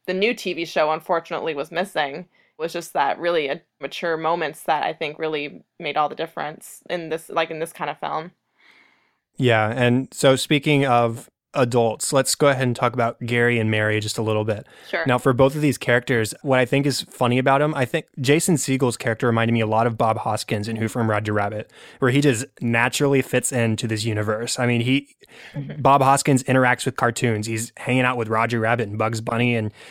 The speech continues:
Speaker 2: you don't doubt its legitimacy for a split second. And it's the same way here. Jason Segel fits right in with the Muppets. He is indeed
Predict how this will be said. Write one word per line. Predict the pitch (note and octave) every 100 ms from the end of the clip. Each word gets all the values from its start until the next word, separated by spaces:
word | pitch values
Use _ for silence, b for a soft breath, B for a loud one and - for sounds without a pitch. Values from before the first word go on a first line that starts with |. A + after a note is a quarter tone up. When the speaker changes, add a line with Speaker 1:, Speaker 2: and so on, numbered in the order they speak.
| B
Speaker 2:
you | C3+
don't | C#3 C#3+ _ - A#2
doubt | B2 B2 A#2 - _ -
its | C3
legitimacy | B2+ B2 B2+ A#2+ A2+ A2+
for | - A2+
a |
split | - - A#2+
second. | - G#2+ - A2 A2+ -
And | B2+
it's | -
the |
same | A#2+ - D3+ D3+
way | C#3+ C3
here. | B2 A2
Jason | A2+ D3 - C#3+
Segel | - C3+ C3+ B2
fits | A2+ G#2
right | A#2+ A2+ A#2 A#2+
in | A#2 A2+
with | A2
the |
Muppets. | A2+ G#2 A#2+ A2
He | C#3 C#3
is | A#2+ A2+
indeed | - C3 C3 B2+ B2 A#2+